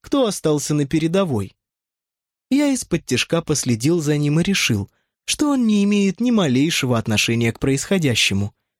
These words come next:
Так случайно оказался под рукой, не более того. Актёришка, вся роль которого — пройтись по сцене. В библиотеке я копался в книгах,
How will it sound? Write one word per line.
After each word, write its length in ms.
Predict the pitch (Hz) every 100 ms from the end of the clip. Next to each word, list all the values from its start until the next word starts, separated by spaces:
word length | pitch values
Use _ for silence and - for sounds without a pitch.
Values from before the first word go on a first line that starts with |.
| _ _ _ _ -
Так 160 | 269 -
случайно 600 | 185 156 - 196 175 139
оказался 520 | 135 135 139 131 151
под 200 | 151 165
рукой, 420 | 202 - 113 101 _ _ _ -
не 140 | 302
более 340 | 220 190 160
того. 420 | 143 151 120 98 - _ _ _ -
Актёришка, 760 | 262 - 277 196 - - 98 - _ _ _
вся 220 | - 302
роль 180 | 247 226
которого — 720 | 185 160 - 185 175 135 123 - _ -
пройтись 460 | 285 220 - 151
по 160 | - 127
сцене. 560 | - - 117 98 101 - _ _ _ _ _ _ _ _
В 100 | 117
библиотеке 800 | 117 147 175 196 214 302 262 233
я 80 | 226
копался 520 | - 185 202 196 - 196
в 80 |
книгах, 560 | - 226 160 113 95